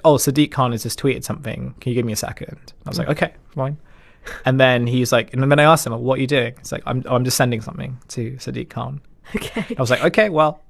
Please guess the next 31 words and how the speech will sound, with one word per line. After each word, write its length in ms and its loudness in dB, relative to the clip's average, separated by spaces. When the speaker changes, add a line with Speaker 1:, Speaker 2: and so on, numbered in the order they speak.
Speaker 2:
So 360 4
in 140 2
my 460 2
kind 100 -4
of 120 -6
personal 340 -2
experience, 640 -6
I've 160 -2
found 560 0
that 320 0
a 440 -2
person's 400 -2
prejudice 600 -4
towards 300 -4
certain 300 -4
groups 340 -6
can 160 -6
sometimes 380 -4
be 240 -4
alleviated 720 -4
when 100 -10
they 80 -8
actually 300 -6
get 160 -8
to 80 -6
know 240 -2
someone 420 -6
from 220 -8
that 180 -8
group. 320 -10
So 320 -4